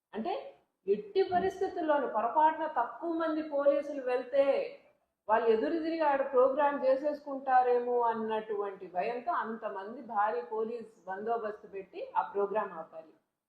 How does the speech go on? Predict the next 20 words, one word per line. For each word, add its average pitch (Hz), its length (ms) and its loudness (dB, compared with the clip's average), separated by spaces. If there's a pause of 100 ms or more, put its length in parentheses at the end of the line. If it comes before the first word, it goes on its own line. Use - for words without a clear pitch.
(560)
ఇప్పుడు 285 360 -2
అక్కడ 277 240 4
ఆ 269 380 8
పోలీసులు 302 460 2
లే-, 247 380 6
ఉండాల్సిన 302 540 2
చోటు 262 180 0
లేరు 254 340 4
కదా. 262 240 0 (800)
అక్కడ 302 220 2
ఏదన్నా 311 580 4
ఇటువంటి 269 840 -2 (340)
అఘాయిత్యాలు 269 600 4
జరిగితే, 240 440 -2
ఏదన్నా 233 280 0
నేరాలు 240 500 2
జరిగితే 233 560 -4 (1600)
అది 208 100 -4
అక్కర్లా 370 520 -2
మనకెందుకు? 285 600 -6